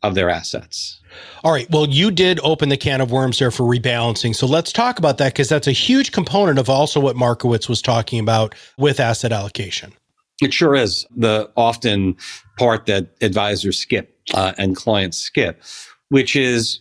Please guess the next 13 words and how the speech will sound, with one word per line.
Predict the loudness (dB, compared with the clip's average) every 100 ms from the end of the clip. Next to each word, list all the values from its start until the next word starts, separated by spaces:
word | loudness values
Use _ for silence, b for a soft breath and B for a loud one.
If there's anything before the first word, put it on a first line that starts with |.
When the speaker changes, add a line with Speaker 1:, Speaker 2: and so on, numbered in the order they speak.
| _
Speaker 1:
what, | 0 2
what | 0 2 4
we | 4 4 4
like | 2 0 0 0
to | 2
do | 4 4
in | 2
our | 0 0
practice | -2 -2 0 2 2 0
is | -2 -2
rebalance | 0 4 4 4 2 0 0 0 -2 0
portfolios | 0 0 0 2 4 4 4 4 0 -2
annually. | -4 -4 -6 -10